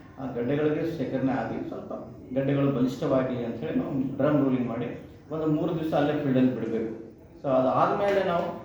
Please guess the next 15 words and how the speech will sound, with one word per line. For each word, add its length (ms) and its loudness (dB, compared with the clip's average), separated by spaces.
ಉಳ್ಳಾಗಡ್ಡಿಯನ್ನು 840 0
ಕಿತ್ತಾಕ್ಬೇಕು. 680 -4
ಕಿತ್ತಾಕಿ 380 -4
ಹಿಂಗ್ 180 2
ಸಾಲಲ್ಲೇ 340 2
ಹಾಕ್ಬೇಕು. 840 -4
ಹಾಕಿದಾಗ 400 0
so 240 2
ಅದನ್ನ 180 4
ಪ್ರೀ 360 0
ಕೂಲಿಂಗ್ 300 4
ಅಂತ 100 2
ಹೇಳ್ತೀವಿ. 300 -4
ಏನಪ್ಪ 260 0
ಅಂದ್ರೆ 380 -2